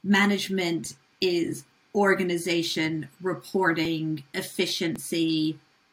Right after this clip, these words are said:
process. Is it all running as smoothly as it can?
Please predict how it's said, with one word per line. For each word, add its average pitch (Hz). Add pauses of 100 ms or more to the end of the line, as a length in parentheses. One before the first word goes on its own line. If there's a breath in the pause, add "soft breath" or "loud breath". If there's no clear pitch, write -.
(300)
process. 156 (1120)
Is 214
it 196
all 180
running 180
as 160
smoothly 170
as 143
it -
can? -